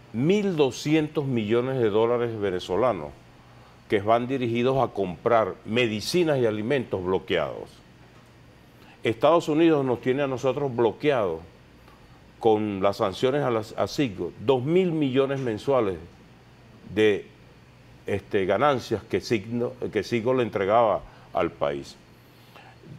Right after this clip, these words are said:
Ocho mil millones de dólares que pudiéramos estar renegociando la deuda venezolana y ese ni-, dinero entrar al país, nos lo tiene bloqueado. O sea, no se trata de que el bloque-, las, las necesidades que estamos sintiendo hoy,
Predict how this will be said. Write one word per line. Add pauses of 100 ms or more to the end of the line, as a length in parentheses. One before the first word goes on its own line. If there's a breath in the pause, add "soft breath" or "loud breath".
(600)
Ocho
mil
millones
de
dólares
que
pudiéramos
estar
renegociando
la
deuda
venezolana (300)
y
ese
ni-,
dinero
entrar
al
país, (380 loud breath)
nos
lo
tiene
bloqueado. (640 loud breath)
O
sea,
no
se
trata (240 loud breath)
de
que (300 loud breath)
el
bloque-,
las,
las
necesidades
que
estamos
sintiendo
hoy,